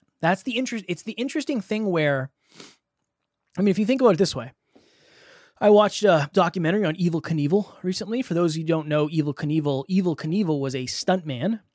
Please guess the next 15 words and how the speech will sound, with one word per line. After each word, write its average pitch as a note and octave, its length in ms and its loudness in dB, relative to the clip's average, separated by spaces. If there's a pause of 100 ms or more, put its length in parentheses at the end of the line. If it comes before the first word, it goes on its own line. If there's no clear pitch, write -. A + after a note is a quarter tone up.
(120)
in D#3+ 200 0
the C3 260 2
sixties, - 480 -4
seventies, F3+ 400 -2
eighties, F3 240 -2
nineties, F3 440 -4 (300)
and D#3 140 0
he F3 40 4
used G3 120 2
to F3+ 60 2
jump D#3 260 2
motorcycles D#3 560 2
over C3+ 460 0
buses D3+ 580 0
and B2 240 -8